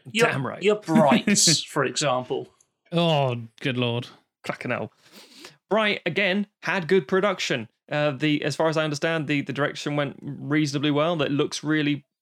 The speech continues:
Speaker 2: pr-, pretty in terms of makeup and stuff. So that's a, a good production trying to save terrible script. Um,
Speaker 3: You mean
Speaker 2: this
Speaker 3: the
Speaker 2: is
Speaker 3: next
Speaker 2: exam-
Speaker 3: Lord of the Rings?
Speaker 2: Ooh, ooh.
Speaker 3: Fucking, fucking
Speaker 2: Um,
Speaker 3: Max Landis, Jesus Christ.
Speaker 2: <laughs>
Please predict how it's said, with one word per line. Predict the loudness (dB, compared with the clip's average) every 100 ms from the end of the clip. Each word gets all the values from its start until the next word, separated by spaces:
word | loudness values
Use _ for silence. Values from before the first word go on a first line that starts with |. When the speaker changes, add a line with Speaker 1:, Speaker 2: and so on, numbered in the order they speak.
| _ _
Speaker 2:
pr-, | -6 -4
pretty | -2 -2 -2
in |
terms | -2 -4
of | -2
makeup | -2 -4
and |
stuff. | -4 -2
So | -2
that's | -2 -2
a, | -4 -6 _ -10
a |
good | -4 0 2 0 -4
production | -2 0 0 -2 -2
trying | -2 -2
to | -2
save | 0 0 0 -2 -6 -20 -14
terrible | -6 -2 0 0 0 0
script. | -2 -4 -4 -10 -16 -20 _
Um, | -2 0 0 -4 -10 _ -2
Speaker 3:
You | 4
mean | 4
Speaker 2:
this | 6
Speaker 3:
the |
Speaker 2:
is | 4
Speaker 3:
next | 2
Speaker 2:
exam- | 2 0
Speaker 3:
Lord | 2
of |
the | 0
Rings? | 0 -4 -10 _ _ -16 -6
Speaker 2:
Ooh, | -2 -2 -2 -6 -8
ooh. | -6 -2 -2 -4
Speaker 3:
Fucking, | -8 -16 -14 -12 -8
fucking |
Speaker 2:
Um, | -2 2 2 2
Speaker 3:
Max | 0 -4 -8
Landis, | -8 -8 -8
Jesus | -4 -4 -4
Christ. | -8 -10 -12 _ _ -8
Speaker 2:
<laughs> | -8